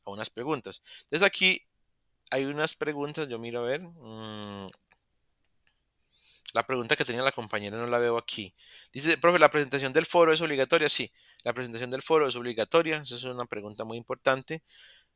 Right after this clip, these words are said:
Eh, qué pena, eso es inglés uno. Este, eh, "Profe, qué pena, eso es inglés uno". Aquí tenemos los dos y queremos que esta, eh, estas, estos contenidos se retroalimenten y nos van a servir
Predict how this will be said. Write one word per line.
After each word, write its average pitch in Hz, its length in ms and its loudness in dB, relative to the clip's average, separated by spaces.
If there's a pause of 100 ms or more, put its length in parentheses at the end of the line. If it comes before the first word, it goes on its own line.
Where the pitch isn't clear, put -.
(340)
Eh, 117 1000 -2
qué - 140 -6
pena, 131 240 -4
eso 127 140 -4
es 127 80 -8
inglés 135 280 -4
uno. 160 300 -6
Este, 117 640 0
eh, - 140 -12
"Profe, 151 260 -2
qué - 140 -10
pena, 156 360 0
eso 120 200 -2
es 135 60 -8
inglés 143 260 -4
uno". 170 180 -2 (240)
Aquí 214 220 6
tenemos 156 320 4
los 120 180 2
dos 117 440 0 (220)
y - 80 -20
queremos 127 460 2
que 131 160 2 (200)
esta, 143 440 4
eh, 120 200 -2
estas, 143 800 2
estos 143 220 -4
contenidos 143 420 -4
se 139 100 2
retroalimenten 123 840 -6 (340)
y 117 120 -8
nos 113 240 -8
van 113 140 -2
a 127 40 -2
servir 107 380 -2